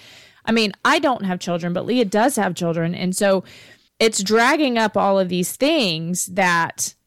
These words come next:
I don't know that we would be dragging out in any other way. Like, maybe we would, I don't know.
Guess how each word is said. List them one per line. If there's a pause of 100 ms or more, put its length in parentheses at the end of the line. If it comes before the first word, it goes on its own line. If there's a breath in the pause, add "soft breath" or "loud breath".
(120)
I
don't
know
that
we
would
be (180)
dragging
out (160)
in
any
other
way.
Like,
maybe
we
would,
I
don't
know.